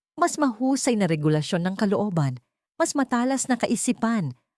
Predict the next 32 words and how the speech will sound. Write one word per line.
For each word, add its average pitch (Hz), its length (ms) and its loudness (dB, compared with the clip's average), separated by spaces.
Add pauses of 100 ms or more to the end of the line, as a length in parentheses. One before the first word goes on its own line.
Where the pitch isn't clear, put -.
(160)
at 196 100 2
pinabuting 160 720 2
self-image. 143 1040 0 (880)
Ang 139 160 0
mga 127 240 -4
epekto 220 640 -2 (320)
ay 349 80 6
lumalampas 320 720 0
pa 277 80 0
sa - 160 0
prostate. 254 720 -2 (560)
Naaabot 190 560 2
nito 185 480 0 (320)
kung 359 160 0
paano 247 400 2
ka 262 160 0
mag-isip, 262 720 0
kung 302 160 2
ano 262 320 2
ang 247 160 2
iyong 247 240 4
nararamdaman, 220 880 0 (400)
at 233 160 4
kung 202 240 0
paano 185 480 0
ka 233 80 0
gumagalaw 143 640 0
sa 170 160 -2
mundo. 123 480 -2 (400)
Ang 185 240 4
benepisyong 214 640 0
ito 196 320 2